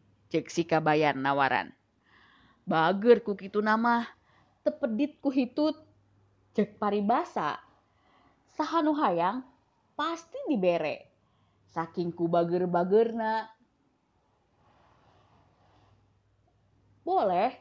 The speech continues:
boleh," tembak si Tuan Walanda ngadeuketan bujur si Kabayan.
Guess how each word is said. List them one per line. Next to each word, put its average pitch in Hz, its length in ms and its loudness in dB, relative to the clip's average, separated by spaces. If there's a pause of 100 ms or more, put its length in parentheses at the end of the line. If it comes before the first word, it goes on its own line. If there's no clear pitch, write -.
boleh," 196 540 0 (280)
tembak 151 360 -4
si 160 160 -8
Tuan 156 320 -6
Walanda 156 640 -2
ngadeuketan 170 880 -4
bujur 165 360 -4
si 147 160 -12
Kabayan. 147 480 -8